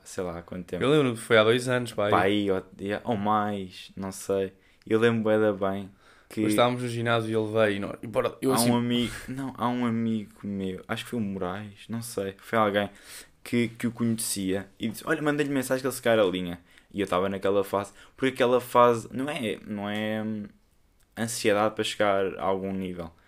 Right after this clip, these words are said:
Speaker 1: mas tipo quando tu tens, tipo, sei lá, duzentos subscritores, trezentos, hum, tu queres, tipo, subir o mais rápido possível e aproveitas esse tipo de cenas.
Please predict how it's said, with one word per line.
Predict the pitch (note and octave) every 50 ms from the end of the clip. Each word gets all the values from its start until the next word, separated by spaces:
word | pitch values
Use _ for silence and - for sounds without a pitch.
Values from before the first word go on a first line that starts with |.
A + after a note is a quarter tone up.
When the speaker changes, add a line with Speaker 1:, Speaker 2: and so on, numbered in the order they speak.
| _ _ _ _ _
Speaker 1:
mas | G2+ G#2+ G#2 -
tipo | - G#2
quando | - F#2 F2 F2
tu | - -
tens, | - G2 F#2+ F2+
tipo, | F2+ E2 -
sei | -
lá, | - - - _ _ _ -
duzentos | G2+ G#2 G#2 G2+ F#2+ F#2+ G2+ G2+ G2 -
subscritores, | - G#2 - - F#2 F#2+ F#2 - F2+ F2+ F2
trezentos, | - - G2 F2+ F2 F#2 F2 E2 - - _ _ _ _ _ _ _ _ _ _ _ _ _ -
hum, | - G2+ G2+ G2 G2 G2+ G2+ G2 G2 G2 G2 F#2+ G2 G2 G2 G2 F#2+ F#2+ F#2+ _ _ _ _ _ _ _ _ _ _ _ _ _ _ _ _ _ _ _ - _
tu | - G2
queres, | - _ - G#2 G2+ G2 - -
tipo, | - - - - _ - _ _ _ _
subir | - - - - G2+ G#2 A2 G#2+ G#2 - -
o | G2
mais | G2 F#2+
rápido | - G2+ F2+ - E2+
possível | - - - - D#2 - G#2 - _ _ _ _ _ _ _ _ _
e | - G2+ F#2+
aproveitas | F#2+ - G2 F#2+ F2+ G2 F#2+ F2 G2 F2+ G2
esse | F#2+ -
tipo | - G#2 - -
de | -
cenas. | - G2 F#2 F2 F2 - -